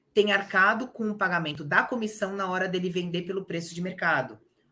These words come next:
Ou seja, ele comprou de leilão, ele registrou no nome dele, na hora de vender, ele paga essa comissão, tá? O pagamento de I T B I também entra aí na dedução do imposto de renda. Do laudêmio também entra.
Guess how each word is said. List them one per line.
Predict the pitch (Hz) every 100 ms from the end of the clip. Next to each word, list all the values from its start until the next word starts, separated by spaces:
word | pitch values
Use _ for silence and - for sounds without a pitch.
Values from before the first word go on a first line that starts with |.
| -
Ou | 170
seja, | 175 147 139
ele | 143
comprou | 165 156 160 156
de | 147
leilão, | 160 170 165 175 208 - _ _ 143
ele | 147
registrou | 151 185 180 - 202
no | 202
nome | 202 190
dele, | 160 151 151 156 - _
na | 151 156
hora | 175 180
de | 170
vender, | 190 208 190 165 185 196 _ _ -
ele | 214 233 226
paga | - 185 185 170
essa | 165 175 -
comissão, | 190 185 190 - 151 123 123 _ _ _ _ _ _
tá? | 143 156 180 - _ _ _ _ _ _ _ _
O |
pagamento | - 180 196 226
de | 220 214
I |
T | 208
B | 175
I | 220 240
também | 208 185 175 226 196
entra | 196 196 160
aí | 175
na | 180
dedução | 180 170 175 170
do |
imposto | 185 180 180
de | 185
renda. | 180 208 147 107 _ _ - _ _ _ _ -
Do | 147
laudêmio | 208 175 151 165 240 233 147 - _
também | 143 139 139 165 180
entra. | 165 170 127 101